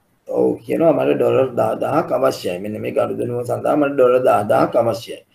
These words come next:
ඒතර මේ ඩොලර් දහ දාහ විනිමය වෙළඳපොළෙන් ලබා ගැනීමේ හැකියාව තියෙනවද බැංකුවට? එහෙම නැත්නම් ඔහු කොහොමද මේ අවශ්‍යතාවය සපුරන්නේ? ඔහු කොහොමද අවශ්‍යතාවය සපුරන්නේ? අ, මට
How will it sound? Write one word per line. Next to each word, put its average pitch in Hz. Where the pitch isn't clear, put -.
ඒතර -
මේ 156
ඩොලර් 131
දහ 120
දාහ 143
විනිමය 160
වෙළඳපොළෙන් 156
ලබා 131
ගැනීමේ 143
හැකියාව 143
තියෙනවද 123
බැංකුවට? 143
එහෙම 151
නැත්නම් 151
ඔහු 147
කොහොමද 151
මේ 170
අවශ්‍යතාවය 156
සපුරන්නේ? 151
ඔහු 127
කොහොමද 135
අවශ්‍යතාවය 135
සපුරන්නේ? 95
අ, 104
මට 101